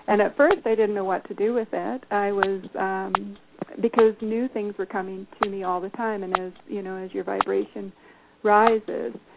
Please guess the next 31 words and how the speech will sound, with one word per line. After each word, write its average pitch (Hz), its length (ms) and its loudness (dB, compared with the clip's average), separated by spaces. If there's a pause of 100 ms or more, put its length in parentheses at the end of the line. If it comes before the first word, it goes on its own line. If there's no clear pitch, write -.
(160)
then 196 360 0
you 202 160 -6 (100)
start 196 320 2 (220)
to 190 380 2
incorporate 196 680 -2
new 196 200 -4 (100)
things 202 420 -4 (100)
into 196 280 -6
your, 185 380 -2 (100)
um, 202 260 -6 (260)
well, 202 160 8
I 208 180 10
do 185 160 0
anyway, 185 340 -6
into 196 200 -8
my 180 180 -10
practice, 202 560 -6
into 208 220 -10
what 190 160 -4
I'm 190 180 -4
doing. 233 400 -4 (460)
And 220 100 6
then 226 140 10
when 233 120 4
the 220 80 2
blue 220 320 6
light 220 260 4 (120)
started 202 380 2
to 202 120 2
appear, 202 400 -2 (1160)
I, 208 400 8